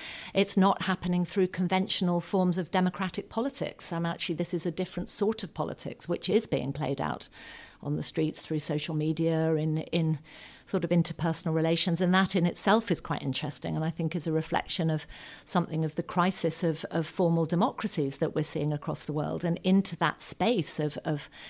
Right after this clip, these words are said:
failed formal political processes, we've now got a space in which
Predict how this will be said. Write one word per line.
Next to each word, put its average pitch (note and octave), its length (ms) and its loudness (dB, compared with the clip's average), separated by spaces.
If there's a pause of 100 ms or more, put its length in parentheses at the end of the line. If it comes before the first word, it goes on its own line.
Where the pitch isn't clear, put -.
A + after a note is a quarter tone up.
(180)
failed F3 540 2
formal G3 440 4
political C#3+ 460 -4
processes, D3 640 -4
we've F#3 240 -2
now F#3 200 0
got F#3+ 160 -6
a G3 40 -4
space F#3+ 440 -4
in F#3 100 2
which - 300 -4